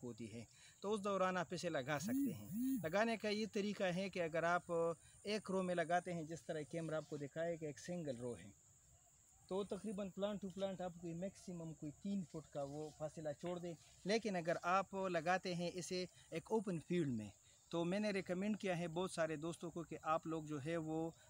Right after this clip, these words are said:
स्ट्रिप वाइज plantation करें, मतलब ये दो रोज popular के लगाएं,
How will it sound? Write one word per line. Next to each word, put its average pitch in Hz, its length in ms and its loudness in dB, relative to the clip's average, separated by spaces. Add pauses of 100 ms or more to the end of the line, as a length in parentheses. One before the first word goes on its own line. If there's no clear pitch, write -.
स्ट्रिप - 380 0 (100)
वाइज 160 260 4
plantation 139 580 -2
करें, 135 220 -2
मतलब 175 340 -2
ये 180 80 0
दो 160 280 0
रोज 175 220 0
popular 180 400 -2
के 190 160 -4
लगाएं, 175 420 0